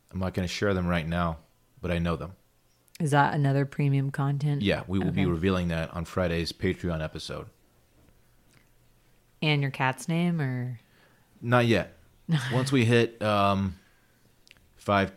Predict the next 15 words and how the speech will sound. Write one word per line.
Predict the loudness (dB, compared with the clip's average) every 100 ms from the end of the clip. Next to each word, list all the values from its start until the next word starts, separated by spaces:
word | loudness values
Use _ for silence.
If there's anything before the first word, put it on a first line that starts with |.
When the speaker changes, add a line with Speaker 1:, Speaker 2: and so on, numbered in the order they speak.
| -10
Speaker 1:
five | 0 0 0 -2
thousand | 0 0 -2 -6
subscribers. | -6 -8 -6 -6 -6 -10 -14 _ _ _ _ _ -4
Speaker 2:
You're | -2
gonna | 0 0
go | 0 -2
cat's | -2 -4 -4
name? | -4 -2 -4
Speaker 1:
Yeah, | -6 -8
then | -8
we'll | -6
do | -4
Speaker 2:
Okay. | -2
Speaker 1:
cat's | -4 -8
name. | -16 -18